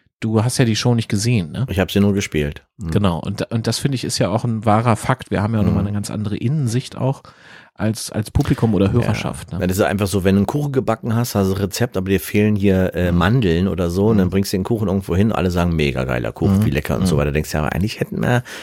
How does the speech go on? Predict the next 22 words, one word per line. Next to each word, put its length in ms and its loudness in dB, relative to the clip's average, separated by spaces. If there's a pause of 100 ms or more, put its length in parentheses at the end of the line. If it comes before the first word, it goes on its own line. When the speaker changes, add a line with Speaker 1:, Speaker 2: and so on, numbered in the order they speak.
(100)
Speaker 2:
hätte 160 -2
auch 60 0
zweihundertfünfzig 680 -2
Gramm 340 0
gehackte 540 0
Mandeln 320 0
reingemusst. 720 -4 (140)
Speaker 1:
Absolut, 540 -2 (100)
absolut. 400 -4
Speaker 2:
Mhm. 80 -6
Speaker 1:
Also 240 2
das 200 -2
sehe 120 2
ich 100 -2
genauso. 400 -6 (140)
Aber 400 2 (1040)
ja, 320 -6
generell 480 2
muss 180 -4
ich 100 -6
sagen, 300 0
ich, 260 -6